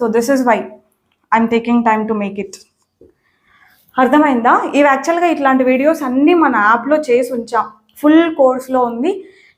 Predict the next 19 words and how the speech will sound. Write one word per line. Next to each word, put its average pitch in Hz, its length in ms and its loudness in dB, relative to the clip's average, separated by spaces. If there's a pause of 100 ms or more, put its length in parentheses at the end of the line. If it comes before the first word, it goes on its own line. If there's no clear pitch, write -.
లేదంటే 285 340 4
Master 294 640 2
the 311 140 2
Models 247 480 0
అని 254 100 -4
ఒక 254 220 -6
ప్లేలిస్ట్ 233 440 -2
ఉంది, 202 140 -8
దాంట్లో 226 440 2
కూడా 240 200 0
ఉంది. 208 240 -6
ఇంకా 220 240 -4
క్లియర్గా 247 680 2 (400)
with 226 160 -2
multiple 226 440 2 (100)
examples 247 560 -4
మీరు 240 160 -2
చదవ-, 226 320 -2
చూసి, 254 360 0